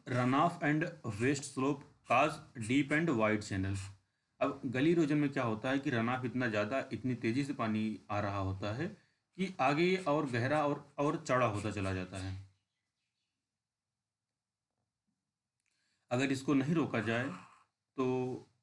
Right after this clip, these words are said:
इन तरह के फील्डों में कल्टीवेशन डिफिकल्ट हो जाता है, गली इरोजन में कल्टीवेशन डिफिकल्ट हो जाता है। ये भी क्वेश्चन आ जाता है कि, कि कौन से फार्म तक हम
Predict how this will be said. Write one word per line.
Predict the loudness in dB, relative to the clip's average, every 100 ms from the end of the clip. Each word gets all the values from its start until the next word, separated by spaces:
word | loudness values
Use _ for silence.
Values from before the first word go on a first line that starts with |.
| _ _
इन | 0 0 2
तरह | 0 0
के | -2
फील्डों | 0 2 2
में | 0 0 -4 -8 -14 -20 _ -4
कल्टीवेशन | -2 0 0 0 -2 -2 -10 _ _ _ -4
डिफिकल्ट | -2 0 0 -2
हो | -2
जाता | -2 -4 -6
है, | -6 -4
गली | 0 2 4
इरोजन | 4 2
में | 0 0
कल्टीवेशन | -2 -2 -2 -4 -6 -6
डिफिकल्ट | -4 -2 -2 -2
हो | -4
जाता | -4 -2
है। |
ये | -2
भी | -2
क्वेश्चन | -6 -6 -4
आ |
जाता | -4 -4 -6
है | -8
कि, | -12 -18 -20 _ _ _ _ _ _ _ _
कि | -4 -2 -4 -6 -12 _ _ _ _ _ _ _ _ _ _
कौन | -2 0
से | 0
फार्म | 0 -2 -2
तक | -6 -4
हम | -4 -4